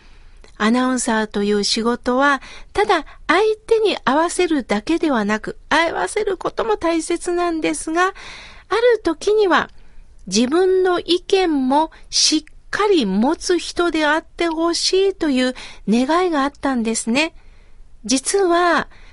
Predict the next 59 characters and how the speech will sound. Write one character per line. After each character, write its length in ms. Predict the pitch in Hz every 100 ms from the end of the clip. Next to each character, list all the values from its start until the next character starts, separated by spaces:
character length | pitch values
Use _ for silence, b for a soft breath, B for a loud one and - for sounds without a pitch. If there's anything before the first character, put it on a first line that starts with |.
| b
白 420 | - - 381 466 466
色 160 | 466
が 140 | 440 427
悪 260 | 415 427
い 80 | 440
の 200 | 359 285
で 100 | 226
は 100 | 208
な 160 | 196 214
く 160 | 202
っ 20 |
て、 520 | 180 - - 254 208 - b b b b b b
そ 220 | - - 349
の 180 | 427
番 460 | 311 220 277 381 427
組 260 | 427 427 392
の 200 | 370 359
趣 220 | - 453 480 - 330 285
旨 40 |
を 220 | 269 302 294 B B -
私 440 | 208 262 247 -
は 140 | 240
知 220 | 226 - 185
ら 100 | 202
な 160 | 285
か 140 | 320 359
っ 60 | -
た 180 | 277 208
ん 60 |
で 140 | - 165
す。 140 | - B B B B B
た 140 | -
だ 100 | 466
自 160 | 339 285
分 180 | 302 381
の 80 | 381
イ 140 | 370
メ 260 | 392 415 403
ー 20 |
ジ 240 | 330 302
を 320 | 349 381 403 403 B
宣 320 | - - 285 269
伝 220 | 277 269
す 120 | -
る 140 | 269
こ 140 | 262 269
と 160 | 277
だ 120 | 262 254
け 120 | 320
だ 120 | 302
っ 40 |
た 240 | 285 - 269
ん 80 | 247
で 140 | 254
す 120 | -
け 120 | -
れ 100 | 254
ど 120 | 262 269
も、 220 | 311